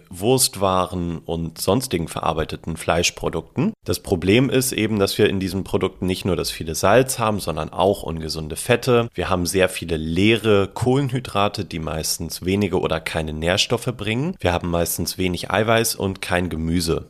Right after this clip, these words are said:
Und das Problem ist, dass diese Kombination dazu führt, dass sie für unseren Körper sehr entzündlich ist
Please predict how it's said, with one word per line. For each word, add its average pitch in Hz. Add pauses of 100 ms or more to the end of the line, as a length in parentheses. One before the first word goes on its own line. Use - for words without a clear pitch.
Und 98
das 98
Problem 101
ist, 131
dass -
diese 123
Kombination 101
dazu - (100)
führt, 123
dass 95
sie 104
für -
unseren 90
Körper 87
sehr 87
entzündlich 95
ist -